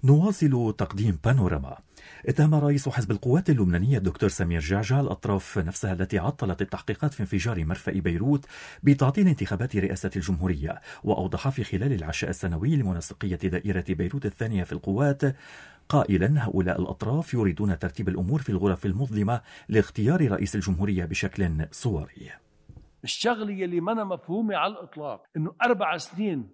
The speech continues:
Speaker 2: من بعد حصول هالجريمة المأساة لحديث هلا بعد ما حدا منا عنده أي فكرة عن مجرى التحقيقات. لحد هلا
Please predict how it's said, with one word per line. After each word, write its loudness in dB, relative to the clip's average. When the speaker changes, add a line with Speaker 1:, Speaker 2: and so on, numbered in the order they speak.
Speaker 2:
من -10
بعد 2
حصول -6
هالجريمة -4
المأساة -8
لحديث -8
هلا -10
بعد -4
ما -10
حدا -10
منا -10
عنده -14
أي -10
فكرة -12
عن -8
مجرى -8
التحقيقات. -20
لحد -2
هلا 0